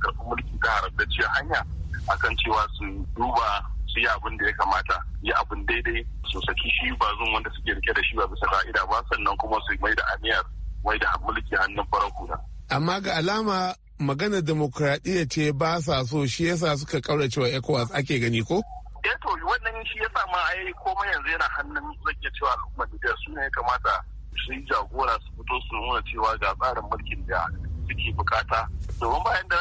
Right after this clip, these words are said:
Speaker 1: za ka haɗa mulkin demokradiyya da mulkin kama karya na soja. To idan al'ummar Nijar suka ga cewa su wannan mulki na soja bai musu ba, su ya kamata su fito su yi jagoranci kiraye-kiraye ko kuma yin yunkuri wajen ganin cewa lallai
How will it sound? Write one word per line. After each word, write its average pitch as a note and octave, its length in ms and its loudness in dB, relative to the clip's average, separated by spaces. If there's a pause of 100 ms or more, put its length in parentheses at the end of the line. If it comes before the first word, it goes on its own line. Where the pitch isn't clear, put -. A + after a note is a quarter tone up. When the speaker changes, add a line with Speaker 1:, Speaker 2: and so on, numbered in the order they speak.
Speaker 1:
za C3+ 80 -2
ka - 140 -4
haɗa - 260 2 (240)
mulkin - 320 -6
demokradiyya - 720 0 (240)
da A#2 80 0
mulkin C3 340 -2
kama A2 360 0
karya F#2+ 300 0 (160)
na - 80 0 (100)
soja. A2 260 -2 (460)
To G#2+ 80 -2 (220)
idan D3 200 0 (100)
al'ummar D3+ 500 0 (120)
Nijar - 280 -2
suka C#3 160 -2
ga B2+ 100 0
cewa C#3 260 2 (600)
su C3+ 80 -2 (640)
wannan C#3+ 400 0
mulki B2+ 340 -2
na B2 280 2 (300)
soja - 340 2
bai A2+ 100 -6
musu B2+ 260 -2
ba, B2+ 200 2 (380)
su D3+ 100 0
ya D#3 100 2
kamata C3+ 340 2
su - 180 -12
fito C#3 180 -2
su - 120 0
yi A2+ 80 -4
jagoranci G#2+ 760 2 (460)
kiraye-kiraye A2+ 800 0
ko A2+ 120 0
kuma B2 360 0 (200)
yin C3+ 200 0
yunkuri A#2 480 -2
wajen A#2+ 240 0
ganin - 220 0
cewa A2 240 2
lallai - 240 0